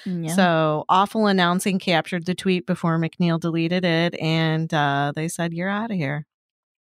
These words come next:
Speaker 1: Um, well, it was just, like, a stupid joke, and you're just showing yourself to be just, like, a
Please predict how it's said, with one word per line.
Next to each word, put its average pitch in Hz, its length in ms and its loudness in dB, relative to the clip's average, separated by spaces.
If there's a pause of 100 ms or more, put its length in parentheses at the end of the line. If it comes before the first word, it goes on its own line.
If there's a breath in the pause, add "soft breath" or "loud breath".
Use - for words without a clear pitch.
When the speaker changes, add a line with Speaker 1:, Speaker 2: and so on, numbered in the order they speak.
(560 loud breath)
Speaker 1:
Um, 175 560 0 (520)
well, 262 120 0
it - 20 -2
was 330 120 -2
just, - 160 -6
like, 349 120 -2
a 208 40 0
stupid 220 420 -4
joke, 185 320 0
and 208 100 2
you're 277 120 0
just 349 160 -2
showing 269 320 0
yourself 220 280 -2
to 214 60 -10
be 208 80 -4
just, 208 220 -6
like, 208 160 -2
a 165 260 0